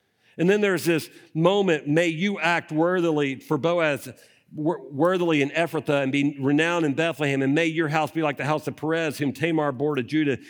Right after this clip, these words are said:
because of the offspring that the Lord will give you by this young woman." You keep being the man God calls you to be, Boaz. You're doing it. You are the man.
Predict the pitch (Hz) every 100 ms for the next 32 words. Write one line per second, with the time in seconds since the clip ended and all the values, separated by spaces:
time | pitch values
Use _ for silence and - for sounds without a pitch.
0 | - 135 143 160 151 139 139 147 - 147
1 | 131 127 131 143 123 117 92 160 185 143
2 | 120 151 131 123 139 135 127 131 107 120
3 | 117 110 107 101 98 92 87 _ _ _
4 | _ _ _ _ _ _ _ _ - 147
5 | 214 320 262 233 254 170 240 226 190 190
6 | 190 175 175 165 - 165 151 139 139 127
7 | 123 110 117 117 117 117 - - - 202
8 | 202 113 - 175 170 127 107 - - 151
9 | 220 247 220 165 175 180 151 143 151 147
10 | 123 95 82